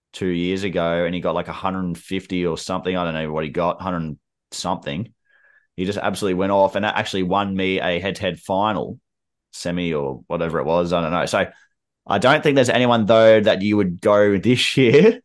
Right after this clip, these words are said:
like that. You know, maybe, maybe Nicho Hynes against a weaker opposition, but I think Nathan Cleary is a go for captaincy.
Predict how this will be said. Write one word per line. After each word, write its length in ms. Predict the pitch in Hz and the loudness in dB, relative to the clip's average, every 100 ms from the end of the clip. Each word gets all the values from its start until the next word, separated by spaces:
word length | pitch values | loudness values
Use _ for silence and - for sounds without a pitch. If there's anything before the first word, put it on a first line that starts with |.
| _ | _
like 280 | 107 101 - | 0 0 2
that. 320 | 107 180 - - _ - - _ _ | 2 2 0 -12 _ -20 -20 _ _
You 100 | 92 | -4
know, 140 | 95 95 | 0 0
maybe, 760 | 95 104 117 107 104 104 107 _ | 0 2 2 4 2 0 -4 _
maybe 500 | - 90 92 95 95 | -6 -2 0 0 0
Nicho 320 | 92 90 90 | -2 0 0
Hynes 340 | 87 90 92 87 | 0 0 0 -2
against 300 | 87 87 85 | -4 -4 -4
a 60 | |
weaker 260 | 85 87 85 | -4 -2 -2
opposition, 540 | 80 80 82 92 101 - _ | -4 -4 -4 -4 -6 -10 _
but 240 | 87 - - - | -4 -4 -6 -12
I 80 | 85 | -4
think 180 | 98 | -4
Nathan 300 | 80 87 87 | -2 -2 -4
Cleary 180 | - 90 | -2 0
is 80 | 87 | 0
a 60 | 85 | 0
go 160 | 85 | -2
for 80 | 85 | -4
captaincy. 580 | - 92 92 92 107 | -6 -6 -6 -4 -4